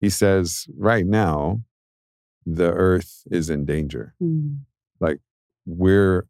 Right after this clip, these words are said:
Speaker 1: he has maybe not the complexity of the understanding of the existential threat, but he's been there in the, in the jungle, in the selva. And he knows that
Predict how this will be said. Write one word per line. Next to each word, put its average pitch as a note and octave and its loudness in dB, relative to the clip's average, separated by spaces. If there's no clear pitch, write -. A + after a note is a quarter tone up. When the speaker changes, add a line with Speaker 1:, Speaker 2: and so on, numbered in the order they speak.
Speaker 1:
he A#2+ 4
has G2+ 2
maybe G2+ 2
not F#2 2
the F2+ -10
complexity F#2 -2
of E2 0
the F2+ 2
understanding F2+ 0
of G2 0
the G2 4
existential G#2 -2
threat, E2 -2
but G2 2
he's F2+ 2
been G#2 2
there D#2+ 0
in G#2+ 4
the, F#2+ 0
in G#2+ 4
the F2+ 4
jungle, E2 0
in F2+ 0
the F#2 0
selva. E2 -2
And F#2 2
he A2+ 2
knows G2+ 2
that G2 0